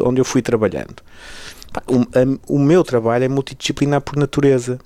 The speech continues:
E, e, e passa por produzir, eu tenho que produzir coisa, eu tenho que arranjar uma solução para a coisa acontecer. Pá, isso é super útil no mundo do trabalho. Agora, se tu me dizes,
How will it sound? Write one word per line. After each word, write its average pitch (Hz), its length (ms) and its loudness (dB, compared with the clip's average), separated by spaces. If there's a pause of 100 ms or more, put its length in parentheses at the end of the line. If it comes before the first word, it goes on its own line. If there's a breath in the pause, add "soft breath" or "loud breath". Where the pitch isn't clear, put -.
(1000 soft breath)
E, 120 680 0
e, 113 60 -2
e 113 40 -2
passa - 360 -4
por 139 260 0
produzir, 139 680 0
eu 123 80 4
tenho 143 200 -2
que - 60 -12
produzir 139 260 0
coisa, 147 200 2
eu - 40 -2
tenho 135 140 0
que 147 80 -2
arranjar 139 260 2
uma 143 100 2
solução 151 320 0
para 165 100 -2
a - 20 -2
coisa 160 220 0
acontecer. 135 560 -2 (640 soft breath)
Pá, - 160 -6
isso 196 280 2
é 156 80 4 (160)
super - 600 0
útil 175 500 0 (460)
no 131 180 2
mundo 135 340 4
do 151 80 0
trabalho. 175 640 2
Agora, 123 320 2
se - 140 -12
tu 180 100 -2
me 170 100 2
dizes, 101 480 -2